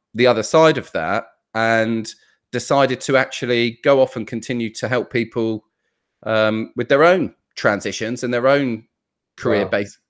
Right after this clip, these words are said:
Speaker 1: be-, based misery and try and reframe it. And here we are two years later.
Speaker 2: I just wanna get into that 'cause I didn't know, I didn't know the bit about your wife.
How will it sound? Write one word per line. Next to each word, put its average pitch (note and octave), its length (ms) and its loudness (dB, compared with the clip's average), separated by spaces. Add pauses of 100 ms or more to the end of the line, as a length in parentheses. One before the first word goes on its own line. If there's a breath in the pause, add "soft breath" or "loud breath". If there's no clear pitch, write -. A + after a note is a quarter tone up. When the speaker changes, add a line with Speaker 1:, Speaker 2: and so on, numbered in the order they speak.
(100)
Speaker 1:
be-, G#2 240 -2
based G#2 260 -2
misery A2 380 -2
and A#2+ 100 -6
try B2+ 220 2
and A2+ 160 -4 (420 soft breath)
reframe D3 380 4
it. - 280 -4
And B2 100 0
here C#3 100 4
we C3+ 120 4
are C3 240 4 (180)
two C#3 140 -2
years A2+ 200 -2
later. - 280 -8 (920)
Speaker 2:
I G#3+ 100 2 (180)
just A#3 200 -6
wanna C#4+ 120 0
get D#3+ 140 4
into C3+ 200 0
that G#2+ 160 2
'cause C3+ 120 4
I C3 40 8
didn't B2+ 220 -2
know, B2 200 4
I B2 60 4
didn't A#2+ 200 -2
know A2 160 2
the G2 80 0
bit G2+ 240 2
about G2 480 0
your G2 120 -6
wife. F2+ 460 0